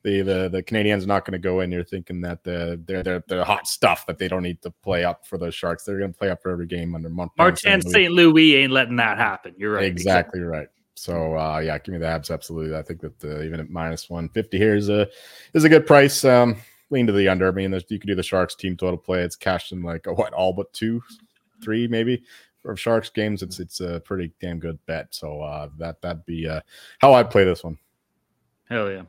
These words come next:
Speaker 2: Uh, okay, moving to the three thirty P M time slot here. We got the Los Angeles Kings against the Anaheim Ducks. Game itself is in Anaheim at the Quack Palace.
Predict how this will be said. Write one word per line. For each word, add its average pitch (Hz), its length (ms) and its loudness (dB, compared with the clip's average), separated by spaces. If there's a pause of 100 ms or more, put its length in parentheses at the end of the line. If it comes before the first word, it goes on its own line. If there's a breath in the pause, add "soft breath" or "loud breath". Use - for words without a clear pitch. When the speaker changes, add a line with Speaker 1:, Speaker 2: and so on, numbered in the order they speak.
(560 loud breath)
Speaker 2:
Uh, 156 600 4
okay, 233 400 4
moving 240 220 2
to 226 40 8
the 214 80 6
three 233 160 -2
thirty 214 240 4
P 202 100 0
M 180 80 0
time 190 240 2
slot 185 200 2
here. 185 120 4
We 247 60 2
got 302 140 8
the 226 40 2
Los 202 240 4
Angeles 185 360 2
Kings 196 260 0
against 170 180 0
the 170 80 -4
Anaheim 175 440 2
Ducks. 175 280 2
Game 247 220 4
itself 196 280 0
is 160 80 -8
in 170 60 -6
Anaheim 180 380 2
at 170 80 -2
the 135 80 -6
Quack - 340 0
Palace. 170 440 0